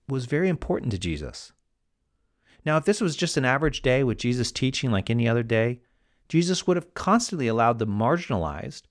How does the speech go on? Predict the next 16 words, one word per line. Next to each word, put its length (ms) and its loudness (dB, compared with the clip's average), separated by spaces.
to 340 0
interrupt 680 0
<laughs> 100 -16
the 160 0
worship 360 -2
service, 480 -6
you 80 2
know? 240 0
Um, 500 -2
uh, 400 0
but 220 -4
that's 240 -2
not 100 0
what's 140 -2
happening 320 0
here. 260 -6